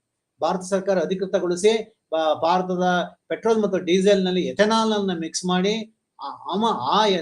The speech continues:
ಮಿಕ್ಸ್ ಮಾಡಿದಂತ ಎಥೆನಾಲ್ ಕಮ್ಮಿ ರೇಟ್ ಕೊಡಲ್ಲ ಇವರು, ಅದೇ ರೇಟ್ ಜಾಸ್ತಿ ಕೊಡ್ತಾರೆ. So, ಮಿಶ್-, ಅಂದ್ರೆ ಬೆ-, ಕಲಬೆರಕೆ ಪೆಟ್ರೋಲ್ ನ ಮಾರಾಟ ಮಾಡೋದಕ್ಕೆ ಗಡ್ಕರಿ, ನಿತಿನ್ ಗಡ್ಕರಿ ಹೆಚ್ಚೆಚ್ಚು ಪ್ರೋತ್ಸಾಹ ಕೊಡ್ತಾ ಇದ್ದಾರೆ. So, ಗಡ್ಕರಿಯ ಪ್ರಯತ್ನವನ್ನ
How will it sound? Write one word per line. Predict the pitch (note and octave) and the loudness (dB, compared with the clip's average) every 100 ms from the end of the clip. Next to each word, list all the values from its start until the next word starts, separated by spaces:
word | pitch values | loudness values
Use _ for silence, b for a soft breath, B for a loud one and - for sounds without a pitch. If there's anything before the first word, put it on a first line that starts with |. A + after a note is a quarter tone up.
| D#3+ | -4
ಮಿಕ್ಸ್ | D#3 - G#3+ | -10 -8 -4
ಮಾಡಿದಂತ | A3+ A3 A3 | -2 -2 0
ಎಥೆನಾಲ್ | F#3 F3 A3 A3 | 0 0 0 0
ಕಮ್ಮಿ | G3 A#3 | 0 2
ರೇಟ್ | A3+ A3 | 4 2
ಕೊಡಲ್ಲ | G#3 G#3 | 2 4
ಇವರು, | G3 C3+ | 4 2
ಅದೇ | A#2+ A3+ | 0 2
ರೇಟ್ | A3 A3 G#3 | 4 2 2
ಜಾಸ್ತಿ | F#3 F3+ F#3 | -2 -4 -8
ಕೊಡ್ತಾರೆ. | F3 - - - _ _ - | -14 -12 -14 -16 _ _ -2
So, | G3+ F3+ C#3 C3 | 0 0 -6 -6
ಮಿಶ್-, | F3+ F#3+ F#3 - _ - | -4 -4 -6 -12 _ -12
ಅಂದ್ರೆ | E3 F3+ | -4 -4
ಬೆ-, | B2+ D3 C#3 | -2 -4 -2
ಕಲಬೆರಕೆ | D3+ F#3+ A#3 A3+ A#3 | 0 2 2 2 0
ಪೆಟ್ರೋಲ್ | A3+ G3 G3 G3+ | 0 0 2 0
ನ | G3 | 0
ಮಾರಾಟ | F3 E3+ E3+ E3 | -2 -4 -4 -6
ಮಾಡೋದಕ್ಕೆ | D#3+ D3 C#3+ - E3+ E3+ _ _ _ A#2 | -8 -10 -10 -6 -4 -6 _ _ _ -8
ಗಡ್ಕರಿ, | E3 F#3+ G#3 E3 | -4 0 2 0
ನಿತಿನ್ | C#3 D#3 A3+ G#3 | -2 -4 -2 0
ಗಡ್ಕರಿ | G3 G3 F3+ | 0 -2 -2
ಹೆಚ್ಚೆಚ್ಚು | E3 - F3+ F3+ | -4 -6 -8 -8
ಪ್ರೋತ್ಸಾಹ | - E3+ - F3+ | -10 -10 -6 -6
ಕೊಡ್ತಾ | F3+ E3 | -6 -4
ಇದ್ದಾರೆ. | E3+ F3 F#3+ F#3 _ - | -2 2 0 0 _ -8
So, | F3+ | -2
ಗಡ್ಕರಿಯ | D#3+ F3+ G3+ G#3 | -2 0 4 4
ಪ್ರಯತ್ನವನ್ನ | G3 F#3 F#3 E3+ E3 | 4 0 0 -4 -4